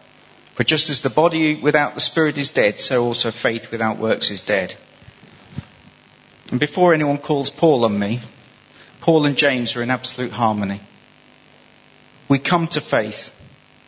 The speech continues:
by faith. But the proof of our faith is by works. And if the works don't follow, then the faith isn't real. That's what James is saying. If you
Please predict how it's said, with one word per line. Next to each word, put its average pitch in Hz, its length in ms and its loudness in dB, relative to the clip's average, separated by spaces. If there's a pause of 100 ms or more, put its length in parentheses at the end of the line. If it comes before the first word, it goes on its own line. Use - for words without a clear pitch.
(500)
by 117 160 4
faith. - 500 -6 (1200)
But - 100 0
the 120 80 -4
proof 170 380 0
of 110 100 -6
our 101 160 0
faith - 520 -8 (680)
is 101 180 -4
by 107 240 2
works. - 600 -6 (1500)
And 127 100 6
if 120 160 -2
the 131 100 2
works 175 460 6
don't 147 240 0
follow, 101 580 2
then 113 140 -2
the 110 60 0
faith 113 400 -4
isn't 110 260 -2
real. 98 340 0 (380)
That's - 220 -2
what - 160 0
James 107 380 2
is 101 100 0
saying. 92 440 -2 (1200)
If 127 200 -2
you 202 480 2